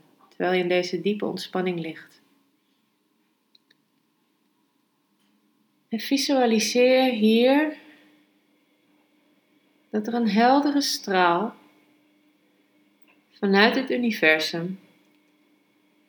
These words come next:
een lichte, intens lichte, gouden, heldere straal vanuit het universum, door jouw kruin, door het puntje van je hoofd, door jouw kruin,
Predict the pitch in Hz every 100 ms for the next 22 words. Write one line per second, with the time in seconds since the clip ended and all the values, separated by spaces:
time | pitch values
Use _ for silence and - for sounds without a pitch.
0 | _ _ _ _ _ _ _ 196 196 196
1 | 208 247 - - - - - 214 208 -
2 | 262 277 - - 180 226 233 - - 240
3 | 240 _ _ - - 220 214 208 208 196
4 | - 190 214 214 247 226 208 - 170 165
5 | 175 - 170 185 214 226 - 214 208 175
6 | 170 170 - 185 190 _ _ _ _ _
7 | _ _ _ _ _ _ - 196 190 226
8 | 285 302 302 - 208 175 196 196 202 226
9 | - 247 269 277 - 269 220 175 160 170
10 | 208 - - _ - 202 247 240 226 -
11 | 180 165 175 208 208